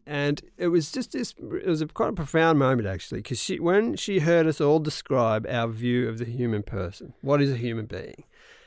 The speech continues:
And, uh, she heard, uh, my co-authors, Jane Caro was one of the, one of the authors. When she heard Jane give her sense of what a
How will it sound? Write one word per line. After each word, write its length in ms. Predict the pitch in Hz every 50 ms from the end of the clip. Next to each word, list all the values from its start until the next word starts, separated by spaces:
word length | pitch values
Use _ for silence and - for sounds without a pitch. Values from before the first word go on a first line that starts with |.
| _ _ _ -
And, 380 | - 110 107 110 110 107 104
uh, 300 | 117 107 104 104 107 - - -
she 160 | - - 135
heard, 400 | 135 147 165 180 185 180 175 - - - - - -
uh, 240 | 151 127 120 120 120
my 340 | 123 117 117 113 113 117
co-authors, 1400 | - - - 143 139 135 131 127 - - - - - - - 139 127 123 113 - - 107 104 101 98 - - - - _ - -
Jane 280 | 107 147 139 123 123 117
Caro 500 | - 123 123 120 117 107 90 87 - 131
was 140 | - - -
one 100 | - 101 104
of 80 | 107
the, 60 | 101 -
one 160 | - 131 117
of 80 | 110 104
the 80 | 101
authors. 340 | 107 107 - - - - - - - - - - - - - -
When 100 | - 127
she 80 | 127 143
heard 200 | 170 190 185 151
Jane 420 | 147 156 156 160 165 175 180 175
give 180 | 151 156 147 127
her 480 | 131 143 156 165 170 175 175 175 170
sense 380 | 156 - - 175 156 156 143 -
of 80 | 131 127
what 160 | 139 131
a 60 | 120